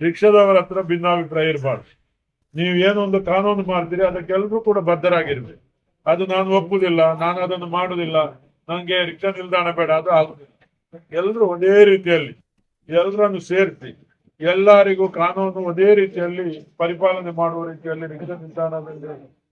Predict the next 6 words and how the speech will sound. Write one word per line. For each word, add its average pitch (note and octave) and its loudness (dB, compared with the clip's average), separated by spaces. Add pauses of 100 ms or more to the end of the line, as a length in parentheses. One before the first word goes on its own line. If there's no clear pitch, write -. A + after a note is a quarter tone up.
ನೀವು D#3+ -12
ಎಲ್ಲರೂ E3 -10
ಕೆಲಸ D#3 -10
ಮಾಡ್ಬೇಕು D#3+ -8
ಅಂತ D3+ -14
ಹೇಳ್ತಾ D#3 -2